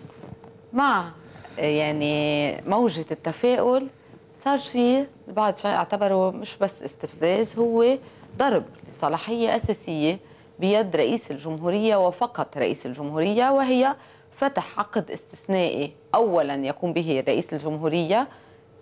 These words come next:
ثانيًا يتخذ أي قرار في مجلس النواب إذا بده يصير فيه جلسات. اللي صار في جلسة كان مفروض بكرة أجلها الرئيس بري بنهاية العقد العادي لمجلس النواب، وأرجاها لخمسة حزيران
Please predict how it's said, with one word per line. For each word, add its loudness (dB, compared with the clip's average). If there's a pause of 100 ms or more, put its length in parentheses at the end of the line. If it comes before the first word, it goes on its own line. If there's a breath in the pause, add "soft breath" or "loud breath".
(180)
ثانيًا 4
يتخذ -2
أي 2
قرار 0
في -8
مجلس -6
النواب 0
إذا 0
بده -4
يصير -10
فيه 0
جلسات. -2 (420 loud breath)
اللي -4
صار 0 (180)
في -6
جلسة 0
كان -2
مفروض -4
بكرة 0 (500 loud breath)
أجلها 2
الرئيس -2
بري 2
بنهاية 0
العقد -4 (680)
العادي 2
لمجلس -6
النواب، 0 (460 loud breath)
وأرجاها 2
لخمسة -2
حزيران 0